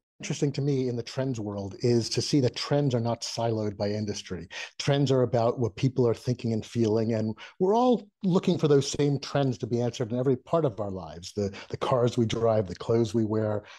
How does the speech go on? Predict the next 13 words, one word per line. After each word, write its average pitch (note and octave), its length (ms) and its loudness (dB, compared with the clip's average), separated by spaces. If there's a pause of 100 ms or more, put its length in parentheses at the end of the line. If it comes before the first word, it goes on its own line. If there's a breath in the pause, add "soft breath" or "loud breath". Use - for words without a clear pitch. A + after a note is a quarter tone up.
(120 loud breath)
and A2+ 180 -4
the, A2 200 -2
the, C3+ 80 2
the B2 160 -2
food C3+ 320 2
we B2+ 100 2
eat B2+ 200 4
as G#2+ 140 0
well. A#2+ 360 2
And A2 140 -6
so B2+ 340 2 (260 loud breath)
this C#3+ 260 0
overarching D3+ 800 0